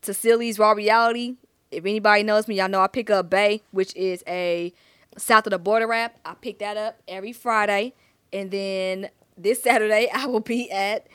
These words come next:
the gym show, trying to make sure I budget accordingly. And then, oh, also after that, I'm going to my girl Tiffany's dance choreography,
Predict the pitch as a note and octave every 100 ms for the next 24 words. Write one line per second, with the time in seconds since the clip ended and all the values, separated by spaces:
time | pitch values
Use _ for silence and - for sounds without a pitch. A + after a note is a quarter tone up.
0 | _ F#3+ G#3+ G3+ G#3 G3+ - G3+ G#3 C#4
1 | _ _ _ _ _ _ _ _ _ -
2 | A#3+ G#3 G3 G3 G3+ G#3 F#3+ F3+ G3 G3+
3 | F#3+ G3 A3+ G3 F#3+ G3+ A3 C4+ - F#3+
4 | F#3+ F#3+ G3 G3 F#3 F#3 F#3 F#3 F#3 F#3
5 | F#3 G3+ _ _ _ _ _ _ _ _
6 | _ - C4+ A#3+ F#3+ A#3 C#4 A#3 A#3 A3
7 | G#3 B3 A3+ G3+ G#3 G#3+ A3 A#3 G#3 G3
8 | G3+ G3+ - A#3+ A3+ G#3+ G3+ G3 - _
9 | _ - E3+ G#3+ A#3 - A#3 G3 G3+ G3+
10 | G#3 F#3+ F3+ F3+